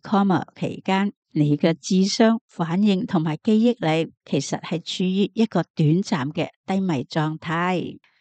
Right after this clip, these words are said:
噉樣點算好呢？而家就即刻同大家分享四個連外國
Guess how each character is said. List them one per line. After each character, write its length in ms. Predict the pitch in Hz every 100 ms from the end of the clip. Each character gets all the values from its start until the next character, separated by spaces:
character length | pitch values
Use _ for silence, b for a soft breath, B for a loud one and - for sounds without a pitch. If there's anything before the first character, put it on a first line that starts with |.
| _
噉 100 | - 254
樣 160 | 277 - -
點 260 | 214 226
算 280 | - 233 220 196
好 180 | 190 190
呢？ 80 | 233 214 170 - _ _
而 140 | 156 139
家 200 | 220 220
就 300 | - 160 - -
即 180 | -
刻 300 | 247 - 226 -
同 300 | - 143 135 -
大 200 | 156 156
家 280 | 185 190 -
分 260 | - 190 196
享 300 | 175 160 -
四 380 | - - 180 180
個 220 | 175 175 -
連 240 | 185 156 -
外 180 | 165 156
國 220 | 185